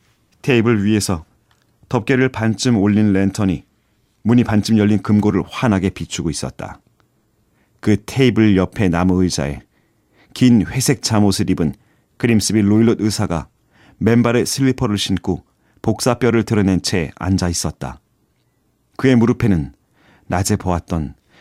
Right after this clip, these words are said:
짧은 손잡이에 기다란 가죽이 달린 채찍이 놓여 있다. 의사는 턱을 치켜들고 천장의 한 모퉁이를 경직된 눈초리로 노려보고 있었다.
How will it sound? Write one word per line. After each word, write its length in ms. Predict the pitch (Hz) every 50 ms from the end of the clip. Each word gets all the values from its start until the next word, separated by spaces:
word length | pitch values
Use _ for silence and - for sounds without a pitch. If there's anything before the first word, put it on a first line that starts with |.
| _ _ _
짧은 380 | - 123 92 98 92 104 101 101
손잡이에 720 | 98 - 104 98 92 95 90 85 87 87 90 90 80 - - -
기다란 440 | - - 110 110 101 101 98 101 98
가죽이 380 | - - 98 95 - 95 98 98
달린 220 | 92 85 80 73 - _ _ _
채찍이 440 | - - - 156 107 - - 107 101
놓여 200 | 90 87 76 69
있다. 380 | 71 73 - - - - - - _ _ _ _ _ _ _ _ _ _ _ _ _ _ _ _ _
의사는 440 | - 110 110 - 110 98 95 73 67 - - _ _ _ _ _
턱을 240 | - - 117 107 92
치켜들고 680 | - - - - - - 120 98 104 92 85 - 76 71 - _ _ _ _ _ _ _ _ _ _ _ _ _
천장의 440 | - - 135 113 95 107 107 107 95
한 260 | 82 123 127 101 87
모퉁이를 580 | 90 98 98 - - 110 101 95 92 82 65 - _ _ _ _ _ _ _ -
경직된 520 | - 110 107 101 - - - 127 107 90
눈초리로 420 | 90 101 101 - - - 95 80 67
노려보고 400 | 95 98 98 90 82 85 82 85
있었다. 480 | 80 - - 78 - - - 62 -